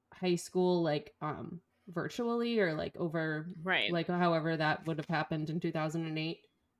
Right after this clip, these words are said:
Speaker 1: Um,
Speaker 2: Right. <laughs>
Speaker 1: like, whatever that was. Um, so and Ruby says that she just did her best to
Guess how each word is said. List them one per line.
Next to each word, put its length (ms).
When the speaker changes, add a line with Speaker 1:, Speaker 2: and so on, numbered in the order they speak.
Speaker 1:
Um, 440
Speaker 2:
Right. 440
<laughs> 260
Speaker 1:
like, 600
whatever 360
that 160
was. 160
Um, 540
so 720
and 360
Ruby 340
says 340
that 140
she 320
just 460
did 140
her 140
best 640
to 720